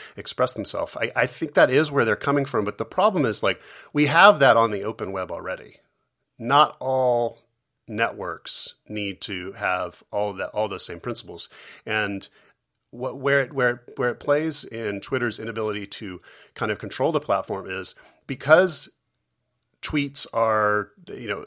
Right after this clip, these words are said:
are kind of special. It's like a closed platform. It's twitter dot com. That's where your tweets are. If you ban someone from Twitter or you block their account or,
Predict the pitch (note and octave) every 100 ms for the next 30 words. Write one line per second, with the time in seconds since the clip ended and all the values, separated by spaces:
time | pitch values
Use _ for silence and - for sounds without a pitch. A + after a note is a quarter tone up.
0 | A2 A2 - - A2+ - - F#2 - G2
1 | - G#2+ G2+ - C#3 C#3 C#3 A2 G#2 F#2
2 | - - A2+ A2+ - F#2 F2+ F2+ F2 _
3 | - F2 - - G2+ F#2 F2+ G2 - F2+
4 | E2 E2 - - - - _ _ _ _
5 | C#3 C#3 - C3+ A#2+ C3 E3 F#3 - C#3
6 | A2 G#2+ F#2 G2 E2 D#2+ - _ - G2+
7 | F#2+ A2+ A2+ A2 G2+ G2+ F#2 F2+ F2+